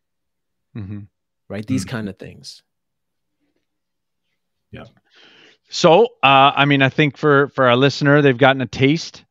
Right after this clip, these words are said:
Speaker 1: of, of what's on your show, David. Um, I think, you know, obviously a little bit different in that, you know, our show's, uh, a different dynamic to that. But I think, um, if people are trying to check out your content, wanna hear more from you, um, or if, uh,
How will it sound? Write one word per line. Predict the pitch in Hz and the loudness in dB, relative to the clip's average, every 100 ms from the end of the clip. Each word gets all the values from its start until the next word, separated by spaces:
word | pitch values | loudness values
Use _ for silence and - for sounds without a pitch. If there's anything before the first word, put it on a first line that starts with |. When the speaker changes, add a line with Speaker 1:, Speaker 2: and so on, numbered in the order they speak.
| _ | _
Speaker 1:
of, | 120 120 113 110 | -2 -2 -2 -6
of | 120 110 | -8 -4
what's | 123 120 | -4 -4
on | 127 120 | -4 -4
your | 117 120 | -6 -8
show, | - 123 113 | -6 -6 -6
David. | 110 110 139 160 _ _ _ - | -6 -6 -8 -12 _ _ _ -12
Um, | 101 101 104 | -8 -8 -8
I | 113 | -14
think, | - 110 - _ 214 | -14 -14 -16 _ -18
you | 120 | -12
know, | 107 | -12
obviously | 98 107 107 - | -10 -12 -12 -14
a | 110 | -14
little | 104 110 | -12 -10
bit | 107 | -12
different | 98 107 117 131 _ - | -10 -12 -12 -14 _ -14
in | 113 104 | -12 -12
that, | 104 101 _ _ | -12 -14 _ _
you | - | -14
know, | 107 101 | -12 -12
our | 104 | -14
show's, | 104 107 101 95 - _ _ | -12 -14 -14 -16 -20 _ _
uh, | - - - | -20 -20 -18
a | 120 | -14
different | 110 107 104 | -12 -12 -12
dynamic | 104 104 101 104 | -10 -10 -12 -14
to | 101 | -14
that. | 107 117 - | -10 -10 -8
But | 123 | -8
I | 113 | -8
think, | - 117 - _ _ _ | -8 -10 -12 _ _ _
um, | 107 104 - | -6 -6 -8
if | 120 | -8
people | 160 143 | -2 0
are | |
trying | 143 151 139 | 2 2 2
to | |
check | 127 143 135 | 0 -4 0
out | 143 139 | 0 0
your | 131 139 | 0 0
content, | 135 135 127 139 135 | 2 0 0 -4 -4
wanna | 127 | -8
hear | 113 135 | -4 -4
more | 123 131 131 | -2 -4 -4
from | - 127 | -6 -8
you, | 123 131 135 135 127 _ _ _ 110 | -4 -4 -2 -4 -8 _ _ _ -10
um, | 113 110 110 | -8 -8 -8
or | 107 110 113 | -10 -10 -10
if, | 104 - | -12 -10
uh, | 110 107 | -8 -8